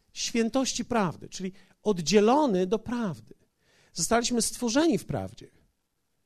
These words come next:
i zostaliśmy powołani do prawdy. I teraz werset dwadzieścia pięć. „Przeto”, powiedzmy razem, „przeto”, to nie imię jest przeto, to jest przeto. „Odrzuciwszy kłamstwo, mówcie prawdę”.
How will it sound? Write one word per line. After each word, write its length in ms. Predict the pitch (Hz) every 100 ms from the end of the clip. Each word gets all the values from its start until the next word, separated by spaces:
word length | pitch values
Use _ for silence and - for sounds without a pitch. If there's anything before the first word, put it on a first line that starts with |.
| _ _ _ _
i 60 | 175
zostaliśmy 460 | 165 175 175 160 165
powołani 440 | 151 156 160 113
do 100 | -
prawdy. 480 | - - - - 120 _ _ -
I 60 |
teraz 220 | 180 175
werset 300 | 156 170 160
dwadzieścia 280 | 139 127 120
pięć. 320 | - 104 110 _ _ _
„Przeto”, 460 | - 233 - 131 220 - _ _ _ _ _ _ _ _ -
powiedzmy 240 | 190 160
razem, 240 | 143 120
„przeto”, 440 | 107 117 98 120 226 - _ _ _ _ _
to 100 | -
nie 160 | 269 233
imię 480 | 233 254 185 120 95
jest 260 | 98 120
przeto, 520 | - - 92 - 151 247 - - - - -
to 160 | 175 160
jest 560 | 160 196 - - - _ _ _
przeto. 460 | - 277 277 120 - _ - - - - -
„Odrzuciwszy 800 | 220 180 180 190 247 220 - 196
kłamstwo, 880 | - 190 160 127 - - 117 185 285 - _ _ _ _ _ _ _ _ _ -
mówcie 640 | 160 302 311 - - 196
prawdę”. 640 | - 269 262 170 110 104